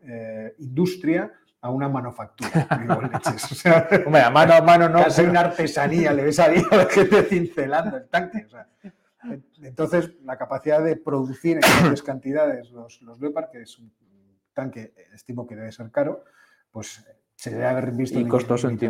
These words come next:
Speaker 2: tiempo.
Speaker 1: Claro. Y entonces ahí el asunto es si van a ser los Estados Unidos, que sí tienen mucho músculo productivo, los que se van a llevar los contratos, o, por ejemplo, países que pueden proveer grandes cantidades de tanques mucho más baratos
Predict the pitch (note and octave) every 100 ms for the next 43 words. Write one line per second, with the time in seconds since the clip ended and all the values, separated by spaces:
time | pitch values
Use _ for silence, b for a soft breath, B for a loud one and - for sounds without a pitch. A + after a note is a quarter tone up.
0 | G#2+ F#2 F2+ _ G#2+ G2 _ - C3+ D3+
1 | F3 F#3 G#3 A3 - _ - B2+ B2+ E3+
2 | E3 F3 F#3+ - b b b - A#2+ C3+
3 | C#3+ D3 C#3+ D3 C#3+ D3+ E3 F3+ F3+ -
4 | _ - - B2+ B2 A2+ A2 A2+ A#2 A#2
5 | - A#2 A#2 A#2 A#2 B2 B2+ B2+ - D3+
6 | F#3 B B B - A#2+ A#2+ B2+ C3 C3+
7 | C#3 C3+ C#3 - C3+ C#3+ D3+ F#3 F3+ -
8 | - G3 F#3+ F3+ F3+ F#3 F#3 F3+ D#3+ F#3
9 | - E3+ - _ _ _ _ _ C#3 -
10 | E3+ F3 D#3+ C#3+ D3 C#3 D#3+ E3 C3+ C3
11 | D3 D3 D3 C#3+ D3 C#3+ B2+ B2+ D3+ D3+
12 | C3 - A#2+ C#3+ D3 D3 C#3+ D3 D#3+ D3
13 | D#3